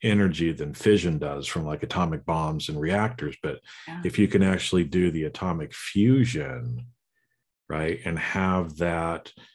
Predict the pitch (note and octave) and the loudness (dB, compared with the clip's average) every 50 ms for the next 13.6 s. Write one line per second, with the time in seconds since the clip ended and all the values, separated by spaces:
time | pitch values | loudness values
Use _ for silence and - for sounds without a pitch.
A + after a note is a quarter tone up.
0 | _ _ _ _ _ - - F2+ F2 F2+ F2 - G#2 F#2+ G2 G2 F#2+ F#2 E2+ D2+ | _ _ _ _ _ -6 -2 0 0 0 -2 -2 0 0 2 4 4 2 2 0
1 | - D#2+ D2+ D2 D2 D2 D2+ D2+ D2+ - _ _ _ _ _ - E2 F2 G2 A2 | -2 -4 -4 -4 -4 -6 -8 -8 -10 -14 _ _ _ _ _ -2 4 6 6 6
2 | G2 G#2 A2 A2 G#2+ G#2+ G2+ F2+ D#2+ D#2 C#2+ C2+ C2 B1 B1 - - - _ _ | 6 4 4 4 4 4 4 4 2 2 0 -4 -6 -8 -10 -12 -12 -16 _ _
3 | _ - F#2 F2 E2+ F2+ G2 G2+ A2 G#2+ G#2+ G#2 G#2 A2 A#2 A#2 A#2+ - A#2+ A#2 | _ -4 -2 2 4 4 6 6 6 4 4 4 4 6 6 4 4 2 4 4
4 | A#2 A#2 G#2+ F#2+ F2 D2+ D#2+ D#2 D2 C#2+ - - - - B1 A#1+ G#2+ - A2+ A2 | 6 6 6 4 2 0 -2 -4 -4 -6 -6 -8 -6 -4 -4 -4 -4 -6 -8 -12
5 | G#2 G#2+ - _ _ _ _ _ _ _ _ _ _ _ _ _ - F2 F2+ G2 | -14 -16 -20 _ _ _ _ _ _ _ _ _ _ _ _ _ 2 4 4 4
6 | F#2+ F#2 A2 G#2 F#2+ F#2 F2+ D#2+ - _ _ - - F#2+ E2 E2 F2 E2+ E2+ E2 | 6 6 4 4 6 4 2 0 -2 _ _ -2 0 0 0 2 0 0 0 0
7 | E2 D#2+ D#2+ D2 - - _ _ - - D#2 D#2+ E2 E2+ F2 F#2+ A2 A#2+ B2 A#2+ | -2 -2 -4 -6 -8 -16 _ _ -8 -4 -2 -2 0 2 4 4 6 6 4 4
8 | - - F2 F2 E2+ D#2 D2 D#2 D2+ D2+ D2+ F2+ F#2 E2+ D2+ C2 B1 - - _ | 2 0 0 0 -2 0 -2 -4 -6 -4 -2 -2 0 0 -2 -4 -6 -8 -10 _
9 | - - - - - - _ _ _ _ _ _ _ _ _ _ _ _ _ - | -12 -12 -12 -12 -14 -16 _ _ _ _ _ _ _ _ _ _ _ _ _ -6
10 | E2 D#2 D#2 D#2 D#2 - - - F2+ - E2+ E2 D#2+ F2 F2 F2 E2+ E2+ E2+ E2 | -4 -2 -2 -2 -4 -4 -4 -2 -2 0 0 0 0 2 2 2 2 2 0 0
11 | D#2+ D#2+ D#2 D#2 D2+ - - - F2 F2 F2 D#2+ E2 D#2+ D#2+ - - - - G2+ | -2 -2 -4 -4 -4 -2 0 0 2 2 2 0 0 -2 -2 -4 -6 -6 -6 -6
12 | E2+ D#2+ D#2 D2+ - - F#2+ F#2 F#2 F2+ E2+ D#2+ D#2+ D2 E2+ D#2+ - - C#2+ C#2 | -4 -4 -6 -6 -6 -4 -2 0 0 0 0 -2 -2 -2 -4 -6 -6 -8 -8 -6
13 | D2 F#2 G#2 G#2+ F2+ D#2+ D2+ D2 D2 D2 C#2+ C#2+ | -2 0 0 2 2 0 -2 -2 -4 -6 -8 -10